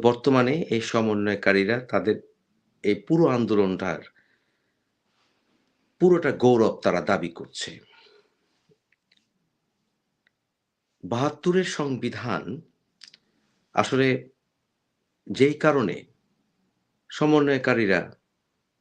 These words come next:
বিরোধিতা করতে পারে, মুজিববাদী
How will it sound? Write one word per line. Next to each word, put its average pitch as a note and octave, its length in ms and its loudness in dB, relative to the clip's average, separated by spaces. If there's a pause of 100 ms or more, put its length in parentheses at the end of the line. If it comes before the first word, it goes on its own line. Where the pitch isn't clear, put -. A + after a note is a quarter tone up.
(880)
বিরোধিতা D3+ 460 0
করতে - 280 -6
পারে, - 160 -18 (440)
মুজিববাদী B2+ 560 0